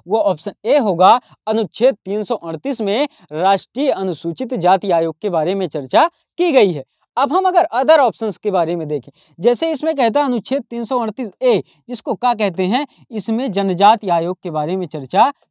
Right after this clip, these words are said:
की गई है। किसके? जनजाति आयोग। अगर इसी तरह हम देखें अनुच्छेद तीन सौ अड़तीस बी, तो इसमें ओबीसी, ओबीसी आयोग, अन्य पिछड़ा वर्ग आयोग के बारे में चर्चा की गई है। तो इस तरह हमने देखा कि ऑप्शन,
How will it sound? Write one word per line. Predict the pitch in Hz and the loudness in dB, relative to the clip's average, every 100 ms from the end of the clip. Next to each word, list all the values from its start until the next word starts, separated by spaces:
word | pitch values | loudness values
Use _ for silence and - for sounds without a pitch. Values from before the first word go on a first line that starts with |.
| _ | _
की | 254 | -4
गई | 214 180 | 0 0
है। | 147 | -4
किसके? | 131 _ _ 190 - 269 330 392 _ - | -12 _ _ -10 -6 2 2 2 _ -10
जनजाति | 180 233 190 190 190 180 | -4 -2 4 4 4 2
आयोग। | 139 127 135 _ _ - | -4 -4 -12 _ _ -2
अगर | 226 277 | 2 2
इसी | 277 311 | 0 -2
तरह | 277 277 285 | -2 0 0
हम | 262 | -2
देखें | 285 349 | -2 -2
अनुच्छेद | 339 185 - 247 - | -4 -4 0 0 0
तीन | 214 208 | -6 -6
सौ | 196 208 | -2 -4
अड़तीस | 180 196 151 | -4 -8 -6
बी, | 170 339 - _ _ | -2 -2 -2 _ _
तो | 208 - | -10 -6
इसमें | 202 220 254 349 392 _ _ | -6 -2 2 2 0 _ _
ओबीसी, | 214 214 269 240 233 277 330 - _ _ | -2 0 0 -2 -2 0 -2 -6 _ _
ओबीसी | 196 202 214 240 226 | -4 -2 -2 -4 -6
आयोग, | 190 180 175 185 269 285 _ _ | 0 2 4 2 0 -2 _ _
अन्य | 254 330 277 | -4 -2 -2
पिछड़ा | 196 175 202 | -4 -2 0
वर्ग | 190 202 - | 2 0 -2
आयोग | 160 156 170 - | -6 -6 -6 -8
के | |
बारे | 165 151 156 | -4 -2 -2
में | 175 | -6
चर्चा | 165 135 147 233 | -8 -6 2 4
की | 339 _ _ 339 339 | 2 _ _ 0 2
गई | 214 156 | 2 0
है। | 131 _ _ - | -4 _ _ -6
तो | 240 | -4
इस | - | -2
तरह | 233 214 | -2 -2
हमने | 196 180 | -2 -4
देखा | 160 170 233 302 | -2 0 2 2
कि | - _ - 269 - | 0 _ -8 -6 -2
ऑप्शन, | 214 - 190 | -4 -4 -8